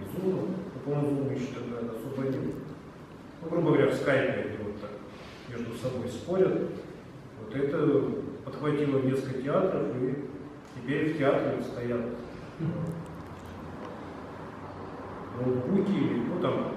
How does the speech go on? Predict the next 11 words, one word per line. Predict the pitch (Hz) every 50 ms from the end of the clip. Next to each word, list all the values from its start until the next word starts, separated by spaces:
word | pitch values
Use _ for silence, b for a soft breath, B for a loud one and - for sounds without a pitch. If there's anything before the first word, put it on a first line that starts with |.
| - - -
приспособления | - - - - 147 143 165 - - 190 214 220 226 196 - -
и | - - 180 175 - - - - - - - - -
какая-то, | - 170 175 175 - 170 -
э, | - - - - - - - - - - - - - - - - - - - - - 117 113 113 110 113 110 110 131 131
имитация | 135 135 135 151 160 160 156 - - 131 -
того, | 127 - - 151
что | - - 135 131
вот | 123 123 120 120 117 120
действительно | - - - 123 - 131 123 120
люди | 120 120 117 113 110 - - - - - -
разговаривают. | - - - 120 120 120 117 113 - 151 143